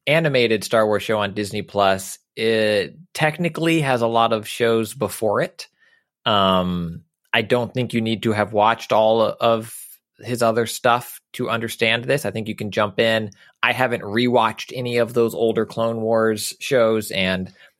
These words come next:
I think they, they start you off, um, pretty with, with a good foundation for what it is. I think hearing the Emperor telling, uh,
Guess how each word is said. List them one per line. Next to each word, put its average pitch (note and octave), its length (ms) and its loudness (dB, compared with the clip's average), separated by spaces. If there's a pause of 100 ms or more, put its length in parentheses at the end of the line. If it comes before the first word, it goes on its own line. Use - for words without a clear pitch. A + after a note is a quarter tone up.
I G2 60 -8
think G#2+ 180 -6
they, G2 360 2
they G2+ 120 -4
start G2+ 380 -2
you G#2 120 2
off, F#2+ 400 2 (600)
um, F2 680 0 (1120)
pretty C#3 480 0
with, C#3 220 -2
with D3+ 100 2
a D#3 60 2
good C3+ 220 0
foundation G#2 540 0
for A#2+ 140 -4
what A#2 160 4
it A2+ 120 -2
is. C3 320 2 (380)
I A2 60 0
think G#2 380 0
hearing A#2 320 -2
the G2 80 -4
Emperor A2 420 2
telling, G#2+ 560 -2
uh, F#2+ 460 4